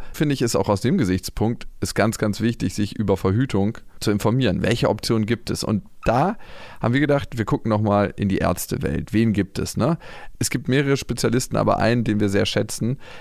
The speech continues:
der ist, äh, spezialisiert auf Verhütung. Er ist Frauenarzt, also Gynäkologe in München vom Zentrogyn. Und mit ihm wollen wir jetzt nochmal einen Blick auf das Thema Verhütung werfen. Ähm, herzlich willkommen, Doktor Massimo Lombardo. Und er hat uns vorher schon das Du angeboten. Also Massimo,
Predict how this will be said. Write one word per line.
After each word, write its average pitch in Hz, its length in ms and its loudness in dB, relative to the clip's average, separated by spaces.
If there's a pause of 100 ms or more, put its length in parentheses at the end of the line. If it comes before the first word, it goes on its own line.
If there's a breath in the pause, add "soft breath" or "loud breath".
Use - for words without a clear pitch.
(120)
der 101 540 4
ist, - 260 0
äh, - 100 2
spezialisiert 107 680 0
auf - 120 2
Verhütung. 117 380 0
Er 104 100 2
ist 104 100 -2
Frauenarzt, 104 600 2
also 95 160 0
Gynäkologe 104 540 2
in 95 80 2
München 123 400 0
vom 98 300 -2
Zentrogyn. 135 680 2 (640 loud breath)
Und 127 60 4
mit 117 160 2
ihm 160 200 4
wollen 135 160 2
wir 135 40 2
jetzt 123 140 -2
nochmal 123 220 2
einen 110 100 0
Blick 127 240 0
auf 113 160 0
das 113 140 0
Thema 107 220 0
Verhütung 98 440 0
werfen. 95 520 2
Ähm, 107 380 2 (180)
herzlich 139 400 2
willkommen, 170 540 2
Doktor 135 500 4
Massimo 127 540 2
Lombardo. 101 460 4
Und 113 160 2
er 90 60 6
hat 92 60 2
uns 92 120 2
vorher 120 240 2
schon 113 100 0
das 104 140 2
Du 120 180 2
angeboten. 95 420 2
Also 92 340 4 (280 loud breath)
Massimo, 151 560 4